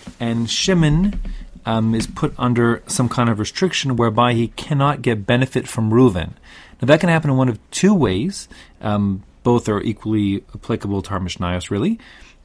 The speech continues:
Either Reuven could say, "Any of thing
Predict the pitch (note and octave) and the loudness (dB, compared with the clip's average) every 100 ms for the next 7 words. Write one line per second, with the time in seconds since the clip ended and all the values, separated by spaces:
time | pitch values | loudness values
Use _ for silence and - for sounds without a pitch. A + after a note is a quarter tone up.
0 | _ D#3+ E3 C#3 A2+ - - _ B2 C3+ | _ 4 6 6 4 -2 -20 _ 4 8
1 | F#3 C#3+ A#2 G#2+ B2 G#2 - D3+ C#3+ A2 | 8 8 4 2 -2 -2 0 2 4 2
2 | G2+ F#2 _ _ _ _ _ _ _ _ | -2 -10 _ _ _ _ _ _ _ _
3 | _ _ _ _ _ - D#3 D#3 C3+ A2 | _ _ _ _ _ 0 4 6 6 2
4 | - C3+ B2 G#2+ | -2 0 0 -2